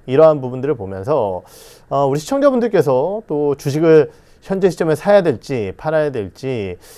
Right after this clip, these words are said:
굉장히 좀 고민이 많으실 것 같아요. 하지만은 어려울 때일수록 좀 쉽게 시장을 생각해야 되지 않을까라는 판단을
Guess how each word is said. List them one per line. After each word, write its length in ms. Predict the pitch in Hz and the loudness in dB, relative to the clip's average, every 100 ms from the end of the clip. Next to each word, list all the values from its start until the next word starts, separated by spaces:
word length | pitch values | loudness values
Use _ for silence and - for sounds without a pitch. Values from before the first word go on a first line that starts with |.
| - - | -18 -8
굉장히 300 | 151 247 240 | -4 -4 0
좀 320 | 185 104 - _ - | 0 -2 -10 _ -6
고민이 320 | 151 180 190 | -4 -2 -2
많으실 380 | 95 120 156 160 | -4 -6 -6 -4
것 80 | |
같아요. 560 | 143 95 104 92 92 160 - | -4 -4 -8 -8 -10 -12 -12
하지만은 500 | 165 185 185 196 190 - - | -10 -6 -6 -6 -8 -14 -8
어려울 360 | 113 127 269 294 | 0 4 4 2
때일수록 560 | - 269 269 240 233 | -2 -2 -2 -2 -4
좀 180 | - 214 | -2 -4
쉽게 600 | - - - 311 226 131 | -6 -14 -6 0 0 0
시장을 420 | - - 196 180 170 | -12 -10 -8 -6 -8
생각해야 460 | 196 202 202 185 | -8 -10 -6 -6
되지 180 | 165 160 | -6 -6
않을까라는 1120 | 117 113 131 123 90 - _ - 120 131 175 | -8 -8 -4 -4 -4 -12 _ -8 -4 -2 -2
판단을 600 | 165 139 123 165 214 247 | -4 -2 0 2 2 0